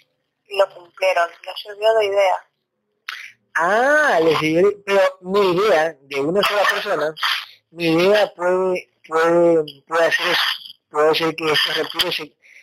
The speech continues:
Speaker 2: lo creen, así.
Speaker 1: Sí, los
Speaker 2: Ah.
Speaker 1: miedos.
Speaker 2: Ah, oh, mira tú.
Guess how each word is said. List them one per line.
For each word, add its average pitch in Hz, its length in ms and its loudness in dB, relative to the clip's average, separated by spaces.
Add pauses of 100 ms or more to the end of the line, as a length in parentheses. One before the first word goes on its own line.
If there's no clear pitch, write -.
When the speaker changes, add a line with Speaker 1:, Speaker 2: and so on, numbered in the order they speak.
(360)
Speaker 2:
lo 147 160 -2
creen, 147 460 0
así. - 140 -6 (3500)
Speaker 1:
Sí, 196 140 0 (580)
los 190 80 -2
Speaker 2:
Ah. - 100 0
Speaker 1:
miedos. - 640 0 (960)
Speaker 2:
Ah, 151 1700 0
oh, 170 320 -4
mira 156 260 -6 (320)
tú. 190 280 -10